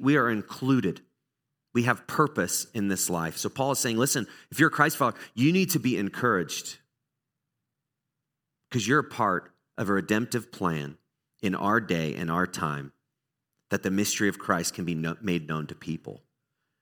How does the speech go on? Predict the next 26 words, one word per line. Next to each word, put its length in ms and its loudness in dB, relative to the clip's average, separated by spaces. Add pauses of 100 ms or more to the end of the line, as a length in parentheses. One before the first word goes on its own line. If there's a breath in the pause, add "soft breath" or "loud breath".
(180)
And 120 0
the 60 4
way 180 6
that 80 0
that 160 -4
mystery 280 0
is 100 -2
made 180 0
known 500 0
is 240 2
through 520 2
people. 500 -6 (1300)
The 80 4
way 60 8
to 60 4
make 160 4
it 60 -2
known 240 4
to 240 4
people 480 4 (140 loud breath)
is 260 4
through 260 6
people. 480 -4 (1800)
And 100 -4
that's 360 -2 (160)
this 200 -2